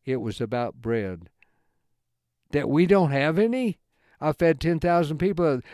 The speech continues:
They knew that. They didn't think, "Well, he did that, but he won't be able to do it again."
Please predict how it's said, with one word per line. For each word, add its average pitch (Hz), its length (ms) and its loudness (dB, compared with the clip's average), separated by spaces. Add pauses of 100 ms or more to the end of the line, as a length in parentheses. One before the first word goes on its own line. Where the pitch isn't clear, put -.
(120)
They 202 220 2
knew 196 320 4
that. 165 380 -4 (340)
They 175 160 4
didn't 175 240 0
think, 135 200 -2
"Well, 151 260 0
he 143 140 -4
did 151 280 0
that, 156 180 0
but 123 100 -2
he 135 120 -2
won't 139 200 -4
be 139 120 0
able 139 120 -2
to 127 60 -10
do 143 160 0
it 131 80 0
again." 139 380 -6